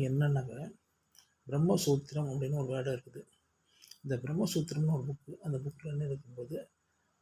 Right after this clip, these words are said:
பிரம்மன்றவன் யார் அப்படின்னு ஒரு கேள்வி நம்ம மனசுல இருக்கும். அந்த ஏகன், அநேகன் அப்படின்னு சொல்லுவாங்க. ஏகன்னா ஒண்ணு, அநேகன்னா பல. அந்த ஒண்ணே பலவா மாறுறான்.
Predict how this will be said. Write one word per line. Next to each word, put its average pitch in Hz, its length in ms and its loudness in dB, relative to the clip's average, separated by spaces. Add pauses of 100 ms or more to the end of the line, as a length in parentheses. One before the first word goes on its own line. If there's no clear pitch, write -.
(240)
பிரம்மன்றவன் 151 760 6
யார் 135 420 4
அப்படின்னு - 340 -16
ஒரு 147 160 -8
கேள்வி 143 280 -4
நம்ம 120 460 -2
மனசுல 135 260 -2
இருக்கும். - 320 -6 (1200)
அந்த 151 580 2 (480)
ஏகன், 143 500 4
அநேகன் 135 640 0
அப்படின்னு 135 240 -2
சொல்லுவாங்க. 127 500 -10 (680)
ஏகன்னா 143 640 2
ஒண்ணு, 131 380 0 (220)
அநேகன்னா 143 580 2
பல. 127 380 -6 (720)
அந்த 135 360 4
ஒண்ணே 143 580 4 (120)
பலவா 143 300 4 (120)
மாறுறான். 135 500 0